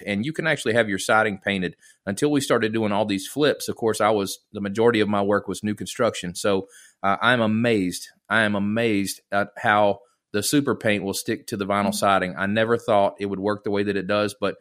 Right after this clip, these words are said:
you can't even tell it's painted. So having your siding painted is a, is much cheaper than replacing the vinyl siding altogether. So if fading is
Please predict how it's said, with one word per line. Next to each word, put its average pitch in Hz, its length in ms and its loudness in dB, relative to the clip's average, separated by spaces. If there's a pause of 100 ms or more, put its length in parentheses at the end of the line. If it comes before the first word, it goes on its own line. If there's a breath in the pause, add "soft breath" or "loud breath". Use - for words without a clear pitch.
(240 soft breath)
you 110 140 -4
can't 135 280 -2
even 113 180 -2
tell 110 200 0
it's 92 120 -6
painted. 101 400 -4
So 101 360 -2 (280 soft breath)
having 143 240 2
your 127 80 0
siding 117 380 0
painted 107 380 0
is 101 200 -2
a, 95 260 2
is 104 200 -6
much 123 280 -4
cheaper 107 360 -2
than 95 320 -2 (100)
replacing 107 480 -4
the 98 80 -2
vinyl 101 300 -2
siding 98 320 2
altogether. 98 640 0
So 101 220 -4
if 98 100 -6
fading 110 380 -2
is 101 260 -4